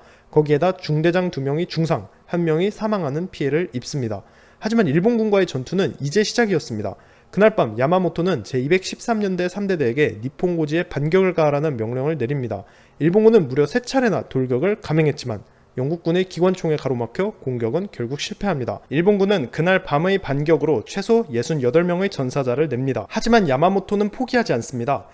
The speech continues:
이번엔 탱크까지 내려와서 사흘 내내 니폰 고지를 공격합니다.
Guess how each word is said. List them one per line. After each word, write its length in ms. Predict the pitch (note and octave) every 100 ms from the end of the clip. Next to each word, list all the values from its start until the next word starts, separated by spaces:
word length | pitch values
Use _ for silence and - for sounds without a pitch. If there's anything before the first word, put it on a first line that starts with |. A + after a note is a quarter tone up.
| - -
이번엔 400 | E3 A3 E3 A2+
탱크까지 640 | - B3+ B3 C4+ - G3 E3
내려와서 540 | B2+ B2+ A2+ F#3 D#3
사흘 400 | - - C3+ F#3
내내 320 | F3 G3+ G#3 G3
니폰 400 | C3+ - E3 D3+
고지를 260 | C3+ D#3
공격합니다. 680 | F3 D3+ D#3+ E3 C#3 A2+ G2+